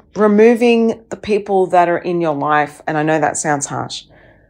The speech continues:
but, like, people that just aren't serving you or, or are horrible to you. I mean, obviously, you know, parents and family are one thing, but, <laughs> but I'm talking about,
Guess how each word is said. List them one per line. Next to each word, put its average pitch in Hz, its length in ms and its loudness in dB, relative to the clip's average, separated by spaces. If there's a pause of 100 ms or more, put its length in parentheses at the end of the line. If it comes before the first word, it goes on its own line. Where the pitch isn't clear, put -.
(380)
but, 175 200 2
like, 147 320 -6
people 233 300 -10
that 226 120 -4
just - 260 -4
aren't 180 220 0
serving 175 460 0
you 160 160 0
or, 147 420 2 (600)
or 240 160 0
are 240 80 4
horrible 247 480 0
to 202 180 -4
you. 147 220 0
I 147 40 0
mean, 160 160 0
obviously, 147 560 -2
you 143 60 -4
know, 131 140 -2
parents 147 540 -4
and 143 140 -2
family 143 360 0
are 135 160 -4
one 143 240 -2
thing, 143 220 -6
but, 185 300 -2 (340)
<laughs> - 800 -4 (460)
but 226 320 2
I'm 214 140 -8
talking 233 400 -6
about, 185 520 0